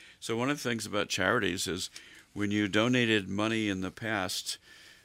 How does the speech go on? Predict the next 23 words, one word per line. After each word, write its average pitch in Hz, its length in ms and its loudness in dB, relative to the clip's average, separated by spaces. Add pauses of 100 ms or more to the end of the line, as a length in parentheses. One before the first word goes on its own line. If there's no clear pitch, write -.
(140)
to 101 320 -2
a 90 360 -2 (220)
nonprofit, 98 840 -2
a - 80 -6
real 98 220 0
nonprofit, 90 680 -2
which 95 220 -8
could 87 140 -12
be 85 140 -8
a 80 40 -8
church, 98 520 -2
a 82 60 -6
college, 82 600 -6
or 71 160 -10 (520)
something 92 420 -6
that 85 100 -4
was 82 160 -4
a 87 80 -8
five 87 320 -4
oh 90 80 -4
one 87 240 -4
C 80 280 -4
three 95 580 -8